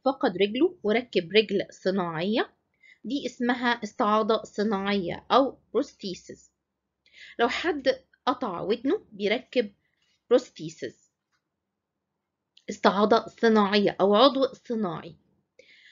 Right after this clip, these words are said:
لو قطعت مناخيره بيركب كذلك prosthesis. لو اتخلعت عينه بيركب prosthesis.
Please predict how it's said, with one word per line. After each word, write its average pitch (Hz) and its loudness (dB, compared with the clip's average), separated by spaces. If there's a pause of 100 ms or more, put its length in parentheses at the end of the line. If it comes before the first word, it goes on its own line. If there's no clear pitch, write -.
(120)
لو 220 2
قطعت 202 -4
مناخيره 240 -4
بيركب 220 -6
كذلك 208 -4 (160)
prosthesis. - -6 (500)
لو 392 0
اتخلعت 285 -6
عينه 285 -2
بيركب 226 -6 (500)
prosthesis. - -8